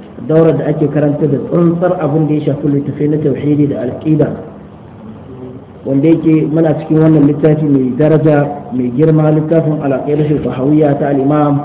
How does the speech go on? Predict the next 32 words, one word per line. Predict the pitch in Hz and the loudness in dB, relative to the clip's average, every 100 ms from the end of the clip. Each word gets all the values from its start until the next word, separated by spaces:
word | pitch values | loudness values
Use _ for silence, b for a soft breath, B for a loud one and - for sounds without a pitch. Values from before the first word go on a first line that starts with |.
| - - - - - | -6 -16 -18 -16 -8
Abu | 135 135 143 | -4 0 0
Ja'far | 147 143 151 | 0 0 0
al-Tahawi, | 139 123 147 147 120 - - - - - - - - - - - | 0 -2 0 0 0 -4 -10 -16 -20 -20 -20 -20 -20 -20 -20 -8
wanda | 127 139 | -4 0
yake | 156 156 151 151 - - - - - | 0 2 2 2 -2 -12 -14 -14 -2
wannan | 147 151 139 - | 0 2 2 0
kuma | 151 151 151 - - - - - - - - - | 0 2 0 -4 -12 -16 -16 -16 -16 -14 -12 -10
Shi | - 160 | -2 2
ne | 147 | 4
darasinmu | 147 151 - 151 156 151 151 - | 4 2 2 2 2 2 0 -2
kusan | 139 156 | -2 0
na | 151 147 | 2 2
goma | 156 156 | 2 2
sha | 139 151 | 2 0
shida | - 151 | 0 0
a | 147 - - | 0 -2 -4
cikin | 135 | -2
wannan | 139 139 127 | 0 0 0
littafi | 123 135 - | -2 -2 -2
ɗin. | - 202 - - - 196 196 1077 1077 1077 1077 1077 1077 1077 1077 1077 1077 1077 1077 1077 1077 1077 1077 1077 1077 - - - - - - | -4 -6 -8 -10 -8 -8 -8 -8 -8 -6 -6 -6 -6 -6 -6 -6 -4 -4 -6 -6 -8 -8 -10 -12 -12 -12 -12 -12 -12 -12 -6
Wannan | 147 165 151 | -2 0 0
shi | 160 | 0
ne | 147 | 2
darasinmu | 160 151 165 156 156 | 2 0 0 2 2
na | 147 | 0
goma | 143 156 143 | 0 0 0
sha | 151 | -2
shida | 143 143 113 | -2 -4 -4
a | |
cikin | 104 135 | -8 -6
wannan | 131 131 113 | -4 -4 -6
littafi. | 110 117 110 | -8 -10 -10